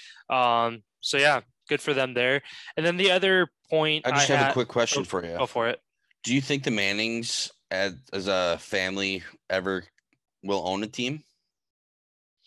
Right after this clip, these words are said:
Speaker 1: Honestly, I'm surprised they don't already. I mean, between the dad and then obviously Peyton and Eli, I wouldn't be surprised if, like,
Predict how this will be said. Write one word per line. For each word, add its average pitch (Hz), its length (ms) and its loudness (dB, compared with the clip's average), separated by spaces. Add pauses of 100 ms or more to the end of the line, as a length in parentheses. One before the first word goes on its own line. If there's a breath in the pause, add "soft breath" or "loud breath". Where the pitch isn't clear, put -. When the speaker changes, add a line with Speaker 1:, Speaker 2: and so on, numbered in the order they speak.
(2250 loud breath)
Speaker 1:
Honestly, 247 420 4
I'm 262 80 2
surprised 147 440 2
they 160 100 2
don't 123 360 0
already. 107 600 0 (240)
I 151 80 0
mean, 143 480 -2 (340)
between 151 680 -2
the 135 80 0
dad 135 520 4
and 135 160 0
then 127 100 -2
obviously 127 420 -2
Peyton 143 380 -2
and 131 120 -4
Eli, 123 600 2 (420 loud breath)
I 156 80 4
wouldn't 226 180 2
be 269 80 0
surprised 139 560 2
if, 135 200 0 (680)
like, 139 320 0